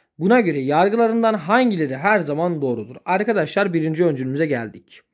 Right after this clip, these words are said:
Bakın F X dediğimiz ifade bizim için X artı üç gibi bir ifade olsun ve G X de bizim için, çünkü her zaman sorularında sağlamayan bir değer bulmamız lazım. Bu da arkadaşlar bizim için eksi X artı beş olsun.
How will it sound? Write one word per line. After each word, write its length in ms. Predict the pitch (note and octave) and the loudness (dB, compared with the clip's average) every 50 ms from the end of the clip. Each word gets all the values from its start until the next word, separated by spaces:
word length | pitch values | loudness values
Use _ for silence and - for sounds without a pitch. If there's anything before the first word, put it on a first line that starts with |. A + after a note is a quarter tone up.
| _ _ _ - - - _ _ - | _ _ _ -20 -20 -20 _ _ -18
Bakın 220 | - - - - - _ _ _ _ _ _ _ - | -16 -14 -16 -16 -18 _ _ _ _ _ _ _ 0
F 240 | - E3+ F3+ - - | 0 0 0 0 0
X 240 | B3 B3+ B3+ - - | -2 -2 -2 0 -2
dediğimiz 400 | E3+ D3+ C#3 C3 B2+ B2 B2 B2+ | 0 0 0 -4 -6 -6 -8 -8
ifade 460 | - G3 F#3+ - G3+ F#3+ F#3+ G3 F#3+ F#3 | -8 -6 -2 0 0 2 2 2 0 0
bizim 220 | F#3 F3+ F#3+ F#3 | 0 -2 -2 -2
için 280 | F3+ F3+ - G3 F#3+ F#3+ | -2 -4 -6 -8 -8 -6
X 260 | G#3 G#3 G#3 - - - | -8 -8 -8 -10 -10 -6
artı 560 | D3+ D3 C#3+ C#3 - - F3 F3+ F#3 F3 - - | -4 -4 -4 -4 -4 -4 -4 -4 -4 -4 -6 -8
üç 220 | F#3 F#3+ - - | -8 -8 -8 -10
gibi 220 | C#3 B2+ B2 A#2+ | -8 -8 -6 -6
bir 80 | B2+ C3+ | -6 -6
ifade 360 | D#3 E3 - E3 E3 E3 E3+ | -6 -4 -2 -2 -2 0 0
olsun 340 | E3+ E3+ E3+ - - E3+ D#3 | 0 -2 -2 -4 -8 -6 -4
ve 80 | D#3 D#3 | -4 -2
G 260 | D#3 E3+ G3+ G3 F3+ | 0 2 2 2 2
X 260 | G3+ F#3 - - - | 0 -4 -6 -8 -6
de 180 | C#3 B2 B2 - | -6 -6 -6 -10
bizim 240 | - D3 D#3+ E3+ D#3 | -12 -8 -6 -4 -4
için, 220 | B2+ - - F#3 F3+ | -4 -6 -8 -8 -8
çünkü 260 | - - C#3 - D3 | -8 -10 -12 -6 0
her 180 | D#3+ F3+ G#3 | 2 2 2
zaman 240 | G#3+ F#3+ F#3+ E3 D3+ | 4 2 0 -2 -2
sorularında 460 | C#3+ - - F3+ D#3 C#3+ C#3 E3 G#3+ | -4 -4 -6 -4 -4 -4 -4 -4 -6
sağlamayan 520 | G#3 - F#3 F3 F3 E3+ D#3+ E3+ G3+ G#3 F#3 | -6 -4 -2 0 0 0 0 0 0 4 4
bir 160 | F3+ E3+ D3+ | 4 6 6
değer 260 | E3+ E3+ E3 D#3 C#3+ | 6 6 6 4 2
bulmamız 400 | C3 B2+ B2+ A#2+ A2+ A2 G#2+ A#2+ | 0 -4 -6 -6 -8 -8 -10 -10
lazım. 340 | B2 A2+ A#2 A#2+ D#3+ - - _ _ _ _ _ _ _ - _ _ _ - | -10 -10 -10 -12 -12 -14 -16 _ _ _ _ _ _ _ -20 _ _ _ 0
Bu 100 | - B3 | 4 4
da 80 | A#3+ G#3+ | 6 6
arkadaşlar 640 | G#3+ G#3+ A3 B3 A3+ A3 F#3 E3+ - - C3+ C3+ C#3 | 6 4 2 2 0 0 0 0 0 -4 -4 -4 -6
bizim 200 | C3+ C3 B2+ B2+ | -10 -10 -10 -10
için 200 | B2+ - G#3 G#3+ - | -10 -10 -12 -8 -6
eksi 320 | F3+ F3 E3+ - - A2+ | -6 -6 -6 -6 -12 -10
X 240 | G2+ A3 - - - F#3 | -8 -8 -8 -8 -6 -4
artı 360 | - C3+ C3+ C3+ - G3 E3+ | -4 -4 -4 -2 -2 -2 -2
beş 200 | C3+ B2+ - - | -2 -2 -4 -8
olsun. 320 | C3 B2 - - - - | -16 -18 -18 -20 -20 -20